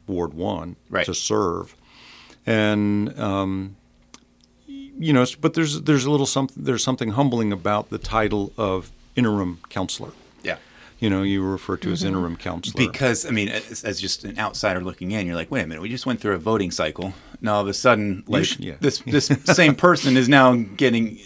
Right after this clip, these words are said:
Speaker 2: appointed or interim,
Speaker 1: Sure.
Speaker 2: uh, council member."
Speaker 1: Right. And, and, and, you know, and then the reality of it was, is it's, you, I had about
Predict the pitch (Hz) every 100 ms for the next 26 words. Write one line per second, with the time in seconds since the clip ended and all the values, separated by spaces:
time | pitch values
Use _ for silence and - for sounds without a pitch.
0 | - 113 - 131 123 113 107 104 120 117
1 | 110 101 98 - _ _ - 143 104 107
2 | 98 - 170 170 98 151 - - - -
3 | 90 - - - - _ _ _ _ -
4 | - 220 214 196 180 - 196 170 156 147
5 | 139 135 123 117 117 117 120 101 101 110
6 | 95 92 85 - 104 - - 120 - 113
7 | 107 - - 233 - - 127 117 120 98
8 | 104 98